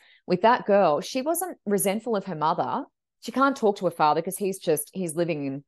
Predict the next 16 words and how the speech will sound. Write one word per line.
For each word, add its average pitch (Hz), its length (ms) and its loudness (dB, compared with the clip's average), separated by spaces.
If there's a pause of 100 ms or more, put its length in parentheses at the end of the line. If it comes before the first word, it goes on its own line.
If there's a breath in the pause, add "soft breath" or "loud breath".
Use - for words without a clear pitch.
you 139 180 -4
know, 147 200 0 (460)
God 190 220 4
knows 135 260 -2
where. 156 300 2 (320 soft breath)
So - 160 4
he's, 175 260 4
you 175 220 -4
know, 139 120 -4
pretty 202 200 -6
much 156 200 -6 (460)
dying, 147 440 2
a - 100 -2
very 156 160 0
slow 139 240 -2
death. 143 340 -2